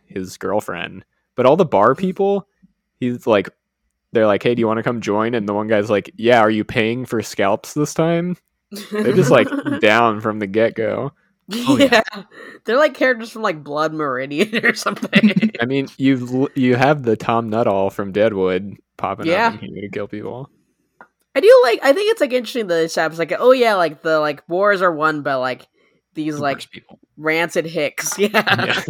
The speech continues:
Speaker 1: <laughs>
Speaker 3: And, and Mel makes the point that, like, the people he recruited from the bar are perfect because they fought in the French and Indian War, which
Speaker 2: Yeah.
Speaker 3: makes them, like, guys who have fought war before.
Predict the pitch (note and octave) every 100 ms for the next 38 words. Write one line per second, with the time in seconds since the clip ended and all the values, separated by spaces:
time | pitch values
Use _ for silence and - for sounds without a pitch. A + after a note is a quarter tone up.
0 | - F#3 - G#3+ A#3 G3+ F3+ A#3 D4 B3+
1 | F#3+ - A3 E3 C#3 C3+ B2+ B2+ F3+ F3+
2 | D#3+ D3 - D3+ - C3+ G#2 B2+ C3 A2+
3 | A2+ C3 A#2 - F3 - B2+ - B2+ -
4 | A#2+ - A#2 - - C3 C3+ B2 - A#2+
5 | - A2+ G#2+ G#2 A2+ A2 F#2 _ _ -
6 | C3 C#3 C#3+ - C#3 A#2+ G#2+ - - C#3
7 | C#3+ C#3+ B2 - C3 C3 C3 A2 A2+ C3+
8 | - F3 F3